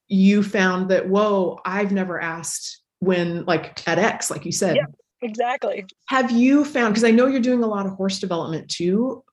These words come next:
Speaker 2: Yep.
Speaker 1: Um, and have you found that there's, um, there's a sequence to that? Like, do you feel like you, you wanna meet the horse where they're at first, get them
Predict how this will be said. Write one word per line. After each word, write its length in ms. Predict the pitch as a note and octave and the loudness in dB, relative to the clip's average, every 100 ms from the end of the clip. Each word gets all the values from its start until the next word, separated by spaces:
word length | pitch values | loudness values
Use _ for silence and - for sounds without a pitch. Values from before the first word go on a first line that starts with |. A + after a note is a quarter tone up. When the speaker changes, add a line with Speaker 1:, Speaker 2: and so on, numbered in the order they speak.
| G3 | 2
Speaker 2:
Yep. 100 | F#3 | 4
Speaker 1:
Um, 360 | F3 E3 D#3 - _ - | 2 0 -6 -10 _ -2
and 440 | G#3+ G3+ G3 - - _ | 2 4 4 2 -6 _
have 200 | F#3 G#3+ | -2 0
you 180 | G#3+ B3+ | 2 2
found 400 | C#4 D#4 D#4 D4 | 2 0 0 2
that 220 | C4 - | 0 0
there's, 440 | G#3 G#3 G#3 G3+ G3 - | 0 2 2 0 -2 -6
um, 420 | F#3 F3+ E3+ E3 - | -6 -4 -4 -6 -2
there's 240 | F#3+ F3+ | 2 2
a 100 | F3+ | 0
sequence 720 | D#3+ - - B3+ D4+ D4 D4 - | -4 -4 -2 -2 -2 -4 -4 -6
to 140 | D4+ | -6
that? 320 | C#4 C#4+ C#4+ | -4 -4 -4
Like, 260 | G3 F#3+ - - - - | -4 -4 -12 -20 -20 -4
do 80 | G#3 | 2
you 300 | G#3 G#3 G3+ | 2 2 0
feel 400 | F#3+ - A3 G#3 | -2 -6 0 2
like 240 | G#3 G3 | 2 0
you, 340 | G3 F#3 F#3 E3 | 0 2 0 -2
you 180 | F#3 F3+ | -4 -4
wanna 720 | F3 F#3+ A3 A3 A3 G#3+ - - | -4 -2 0 2 0 -4 -10 -8
meet 300 | G#3+ G#3 - | 0 0 0
the 80 | G#3 | -4
horse 320 | A3 G#3 - | -4 -8 -4
where 120 | G#3 | -2
they're 200 | G3+ G3+ | 0 -2
at 240 | G3+ G3+ - | -2 -4 -6
first, 380 | - G3 G3 - | -2 -2 -2 -2
get 180 | G3+ F#3+ | -4 -2
them 440 | G#3 G3+ G3+ G3 | -2 0 0 -2